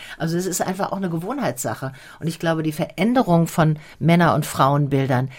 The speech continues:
die geht über die Veränderung der Gewohnheiten und das ist ungemütlich. Das ist genauso wie bei metoo, wo sie alle sagen, „Ah, wie sollen, man kann ja gar nichts mehr,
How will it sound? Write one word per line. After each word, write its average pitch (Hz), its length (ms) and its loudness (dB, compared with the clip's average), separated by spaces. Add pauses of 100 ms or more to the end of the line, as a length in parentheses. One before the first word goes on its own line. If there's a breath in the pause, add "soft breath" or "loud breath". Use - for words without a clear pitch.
(220 loud breath)
die 165 100 2
geht 202 220 2
über 190 160 2
die 185 100 4
Veränderung 180 500 0
der 180 120 0
Gewohnheiten 185 560 2
und 143 100 -2
das 170 140 -2
ist 202 100 -4
ungemütlich. 160 880 0 (160 loud breath)
Das 160 120 0
ist - 40 -8
genauso 180 380 4
wie 185 80 0
bei 170 180 4
metoo, 175 520 0
wo 143 80 0
sie 156 120 0
alle 156 200 -2
sagen, 143 220 -4
„Ah, 170 140 -6
wie 165 100 -4
sollen, 170 320 -8
man - 160 -12
kann 196 240 -2
ja 165 160 -2
gar - 240 -8
nichts - 320 -6
mehr, 147 260 2